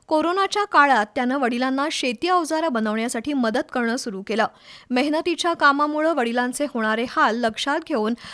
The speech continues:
मारुती यांनी या व्यवसायाला आधुनिकतेची जोड देण्याचा निर्धार केला. त्यांनी अनेक प्रयोग करत विद्युत मोटारीवर चालणारं घन मशीन बनवलंय. तीन चार माणसांचं काम या एका मशीनमुळं होऊ लागलंय.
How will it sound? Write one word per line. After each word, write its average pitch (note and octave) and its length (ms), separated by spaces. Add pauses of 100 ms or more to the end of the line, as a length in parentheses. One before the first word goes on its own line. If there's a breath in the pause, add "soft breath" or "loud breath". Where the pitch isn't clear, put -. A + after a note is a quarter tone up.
(140 loud breath)
मारुती C#4+ 500
यांनी A3 280
या B3+ 120
व्यवसायाला B3 640
आधुनिकतेची D#4 840
जोड B3+ 340
देण्याचा A3+ 460
निर्धार G#3 460
केला. G#3 180 (440 loud breath)
त्यांनी E4 220 (120)
अनेक D4+ 340
प्रयोग C#4+ 380
करत A3 320
विद्युत B3 400
मोटारीवर B3+ 540
चालणारं A#3+ 600 (120)
घन C#4 220
मशीन A#3 380
बनवलंय. G3+ 360 (460 loud breath)
तीन D#4+ 220
चार G#4 220
माणसांचं F4+ 640
काम D4+ 380
या C4 100
एका D4 240
मशीनमुळं C#4+ 600
होऊ A3 200
लागलंय. G#3+ 320